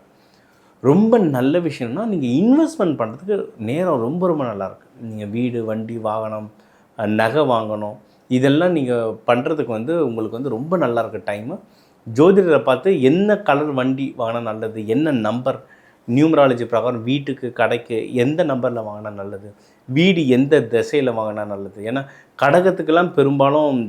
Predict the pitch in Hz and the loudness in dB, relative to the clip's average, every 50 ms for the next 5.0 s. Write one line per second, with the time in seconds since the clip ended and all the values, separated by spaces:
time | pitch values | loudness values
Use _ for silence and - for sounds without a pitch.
0 | - - - 151 160 175 208 190 196 175 139 123 120 127 151 160 156 143 135 139 | -6 2 4 6 6 6 6 4 4 4 4 4 4 4 4 4 6 4 4 2
1 | 139 131 120 117 110 107 113 117 107 110 104 104 - - - _ _ _ - 131 | 2 0 0 -2 -6 -8 -8 -6 -6 -6 -6 -6 -10 -18 -20 _ _ _ 0 4
2 | 131 127 123 127 143 165 190 190 175 160 147 139 127 120 113 113 113 113 - 139 | 4 6 6 6 6 6 6 4 2 2 2 2 2 2 0 -4 -6 -8 -8 -6
3 | 127 117 113 113 110 110 110 113 113 117 117 - - 170 175 180 165 143 127 113 | -4 -2 -2 -2 -4 -6 -6 -6 -6 -6 -4 -4 -2 0 0 0 -2 -2 -4 -8
4 | - _ - 143 156 175 190 190 - 180 156 131 120 117 110 107 104 107 123 180 | -10 _ -4 0 0 0 0 -2 -6 -6 -6 -4 -4 -4 -8 -12 -14 -14 -14 -14